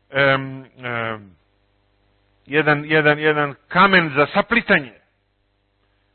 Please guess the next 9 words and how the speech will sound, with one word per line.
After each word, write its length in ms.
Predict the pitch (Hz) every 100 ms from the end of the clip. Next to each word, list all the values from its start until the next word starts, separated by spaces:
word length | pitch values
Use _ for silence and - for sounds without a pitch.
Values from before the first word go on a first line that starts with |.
| _ _ _ _ _
Krst. 440 | 185 151 - - _ 127
Grci, 360 | 196 185 175 151 - - - 180 147 -
kako 320 | 190 - 170
to 200 | - 185 143
Bog 180 | 160 131 -
spasava 460 | 151 - 160 131 -
svetom, 400 | 147 143 139 120 _ _ _ -
svet 280 | 175 165 151 _ _ _ _ _
smrću 540 | 151 156 - 131